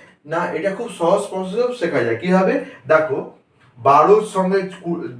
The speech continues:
দশ যোগ করলে বাইশ হলো, বাইশ, আর নিচে যত স-, নে-, সমান আছে সেটাই বসলো, আর পাঁচ আর দুয়ে সাত।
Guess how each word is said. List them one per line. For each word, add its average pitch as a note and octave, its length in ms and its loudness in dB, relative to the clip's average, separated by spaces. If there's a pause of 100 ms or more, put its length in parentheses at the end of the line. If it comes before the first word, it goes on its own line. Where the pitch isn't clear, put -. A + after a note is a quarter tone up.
(140)
দশ D3+ 140 8 (140)
যোগ D3 120 0 (100)
করলে A#2+ 220 -2 (120)
বাইশ E3 280 6
হলো, E3 140 -4 (160)
বাইশ, - 220 0 (500)
আর B2 80 2 (140)
নিচে E3+ 180 -2 (100)
যত F#3+ 140 4 (160)
স-, - 120 -18 (140)
নে-, D3+ 200 -8 (100)
সমান F#3+ 320 0
আছে E3 140 -4 (500)
সেটাই G3+ 280 -2 (100)
বসলো, F#3 240 -2 (340)
আর B2 80 -4 (120)
পাঁচ D3+ 260 -4
আর D3+ 100 -6
দুয়ে C3+ 240 -4
সাত। - 180 -10